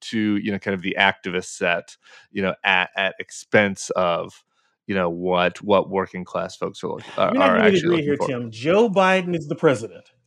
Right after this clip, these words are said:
Speaker 1: Yeah.
Speaker 2: Joe Biden is leading the Democratic Party. Nancy Pelosi is the speaker.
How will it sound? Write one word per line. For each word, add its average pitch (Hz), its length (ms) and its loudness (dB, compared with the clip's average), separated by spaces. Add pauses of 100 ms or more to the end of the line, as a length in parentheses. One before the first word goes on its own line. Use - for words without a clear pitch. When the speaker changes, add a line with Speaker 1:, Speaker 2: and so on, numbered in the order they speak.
(120)
Speaker 1:
Yeah. 117 140 -2
Speaker 2:
Joe 170 240 6
Biden 180 460 2
is 147 100 -2
leading 156 180 0
the 143 60 0
Democratic 139 460 2
Party. 95 340 -2 (800)
Nancy 147 460 2
Pelosi 190 380 2
is 170 100 -2
the 165 80 -4
speaker. 143 340 -6